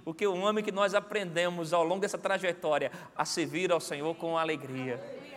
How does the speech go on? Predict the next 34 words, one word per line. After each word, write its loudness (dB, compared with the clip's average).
Né? 0
Hoje 8
a 0
gente -2
tá 2
nessa 2
função 0
de -4
pastor, 2
que 0
é 2
servir 2
através 4
do -8
ensino -4
da 4
plata-, -2
de -6
uma -2
plataforma, 0
mas 0
quando -4
a 0
gente -4
começou 2
essa 4
igreja, 2
a 2
gente -2
tinha -6
que -6
servir -2
em -10
tudo. -2